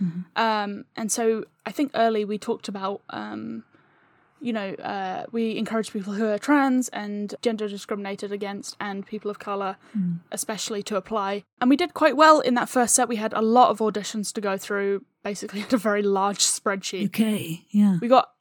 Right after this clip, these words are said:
Speaker 2: like, three hundred auditions for one of the roles. It was and, and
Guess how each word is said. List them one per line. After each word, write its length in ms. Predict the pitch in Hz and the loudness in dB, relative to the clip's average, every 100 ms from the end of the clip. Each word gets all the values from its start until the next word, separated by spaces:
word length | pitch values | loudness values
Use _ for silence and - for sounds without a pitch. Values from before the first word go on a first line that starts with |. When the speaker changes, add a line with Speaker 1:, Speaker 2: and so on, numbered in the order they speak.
| _ _ - | _ _ -8
Speaker 2:
like, 440 | 220 196 - - _ _ _ _ | -4 -4 -6 -16 _ _ _ _
three 400 | - - 240 254 | -16 -10 -2 -2
hundred 320 | 269 277 285 269 | 0 0 0 -2
auditions 540 | 262 262 - 339 339 | 0 -2 0 -2 -2
for 120 | 330 | -2
one 160 | 330 330 | 0 0
of 80 | 330 | 0
the 80 | |
roles. 420 | 320 339 359 359 - | 0 0 0 -4 -6
It 120 | 214 | -6
was 360 | 220 - - - _ _ _ _ _ _ _ 214 | -4 -4 -6 -12 _ _ _ _ _ _ _ 0
and, 260 | 233 233 - | 2 2 2
and 160 | 247 | 2